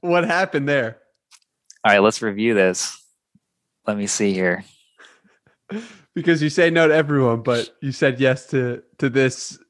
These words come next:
Speaker 1: conversation.
Speaker 2: Uh, what did you say? Hey, oh, you had my,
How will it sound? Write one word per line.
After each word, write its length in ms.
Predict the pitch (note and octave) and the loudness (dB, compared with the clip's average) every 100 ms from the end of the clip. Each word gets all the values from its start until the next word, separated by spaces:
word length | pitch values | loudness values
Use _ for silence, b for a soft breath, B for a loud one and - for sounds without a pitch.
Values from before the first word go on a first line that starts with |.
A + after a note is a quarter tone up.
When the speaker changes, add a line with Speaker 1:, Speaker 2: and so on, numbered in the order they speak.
| - | -8
Speaker 1:
conversation. 580 | D3+ C3 B2+ C#3+ B2+ C3 | -6 -4 -4 -6 0 4
Speaker 2:
Uh, 520 | C3 C3 C3 B2+ B2+ | 6 6 6 4 2
what 160 | C3+ C#3 | 2 2
did 180 | C3+ | 0
you 100 | B2 | -2
say? 320 | A#2 B2+ A#2 A2 | -4 2 2 2
Hey, 720 | A2+ C3 B2 A#2 A#2 A2+ - _ - | 0 0 2 2 0 -4 -10 _ -2
oh, 160 | C#3+ | 0
you 220 | C#3+ D#3+ E3 | 0 -2 -2
had 140 | D#3+ | -4
my, 140 | C#3+ | -8